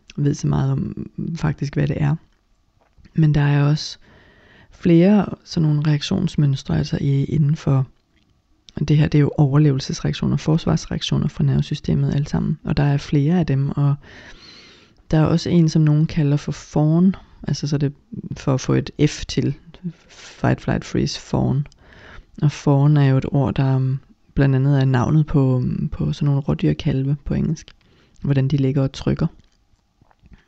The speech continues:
Mm. Og jeg har så hørt, eller læst, eller hvad det nu er på, <laughs> øh, de her kurser, at, øhm,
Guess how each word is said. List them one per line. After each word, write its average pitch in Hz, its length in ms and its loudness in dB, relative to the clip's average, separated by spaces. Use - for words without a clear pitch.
Mm. 135 320 0
Og 165 60 6
jeg 160 100 6
har 156 80 4
så 175 120 2
hørt, 170 600 2
eller 143 180 2
læst, 127 400 -2
eller 143 120 0
hvad 139 100 0
det 139 100 -2
nu 135 100 0
er 135 120 0
på, 147 240 -4
<laughs> 139 80 0
øh, 143 200 0
de - 60 -14
her 156 120 -4
kurser, - 400 -4
at, 151 440 0
øhm, 143 680 2